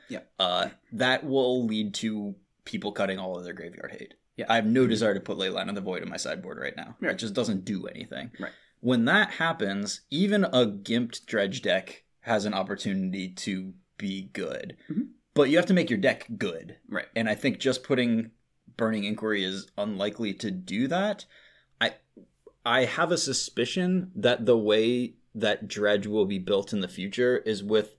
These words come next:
Speaker 2: several cycling lands and leaning on Life from the Loam to be its faithless looting that it can put into the graveyard.
Speaker 1: Yeah, I, I, I like the sound of that for sure. 'Cause that, like, you know, gives you a little bit of an engine to
Speaker 2: Keep
Speaker 1: you know,
Speaker 2: going.
Speaker 1: dredge some more
Speaker 2: Yeah.
Speaker 1: later in the game.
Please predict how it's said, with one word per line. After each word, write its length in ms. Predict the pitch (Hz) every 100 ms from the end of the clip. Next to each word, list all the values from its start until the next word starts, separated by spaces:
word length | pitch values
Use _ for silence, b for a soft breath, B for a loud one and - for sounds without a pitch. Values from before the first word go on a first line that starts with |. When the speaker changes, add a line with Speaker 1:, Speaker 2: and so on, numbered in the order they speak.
| b b b
Speaker 2:
several 480 | - - 104 98 101
cycling 560 | 98 95 98 104 104 101
lands 420 | 104 104 104 101
and 160 | 98 98
leaning 240 | 98 98
on 160 | 101 101
Life 200 | 95 -
from 180 | 113
the 80 | 113
Loam 340 | 113 120 117 113
to 120 | 110
be 180 | 92 95
its 160 | 95
faithless 400 | - 95 95 107
looting 300 | 110 110 110
that 100 | 107
it 80 | 107
can 140 | - 104
put 180 | 117
into 220 | 110 110 113
the 100 | 113
graveyard. 500 | 117 117 131 131 120
Speaker 1:
Yeah, 200 | 95 90
I, 260 | 123 135 -
I, 240 | 120 127 123
I 60 | 147
like 180 | 175
the 60 | -
sound 260 | 104 78 78
of 40 |
that 200 | 57 -
for 100 | 110
sure. 240 | - - -
'Cause 120 | 120
that, 180 | 151 -
like, 260 | 127 - - 80
you 100 | 117
know, 200 | 95 73
gives 200 | 104 113
you 120 | 110 98
a 40 |
little 220 | 92 90
bit 160 | 87 85
of 120 | 80
an 80 | 82
engine 420 | 78 85 76 73 -
to 220 | 85 76 71 - b b _ -
Speaker 2:
Keep 160 | 117
Speaker 1:
you 40 | 107
know, 60 |
Speaker 2:
going. 280 | 95 95 95
Speaker 1:
dredge 360 | 101 104 98 -
some 140 | 101
more 480 | 87 80 76 87 -
Speaker 2:
Yeah. 240 | - 92 -
Speaker 1:
later 240 | 87 85
in 80 | 76
the 60 | 80
game. 380 | - 53 73